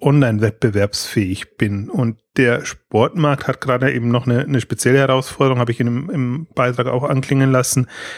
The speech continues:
dass eben die, die Hersteller sehr selektiv vorgehen. Also, dass die wirklich sich inzwischen überlegen, wen beliefern sie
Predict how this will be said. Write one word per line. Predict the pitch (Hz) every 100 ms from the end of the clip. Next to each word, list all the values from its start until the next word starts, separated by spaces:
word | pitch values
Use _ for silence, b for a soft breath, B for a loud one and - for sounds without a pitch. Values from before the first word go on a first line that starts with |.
| B
dass | - 113
eben | 147 123
die, | 120 117 117 123
die | 123 113
Hersteller | 123 139 - 110
sehr | 113 120
selektiv | - 120 - - 107
vorgehen. | - 104 95 92 92 113
Also, | 170 131
dass | 120 -
die | - 123
wirklich | 123 135 -
sich | 123 123
inzwischen | 113 123 -
überlegen, | 123 113 110 113 131 127 B B B _
wen | 131 120
beliefern | 117 123 139 151 147
sie | 151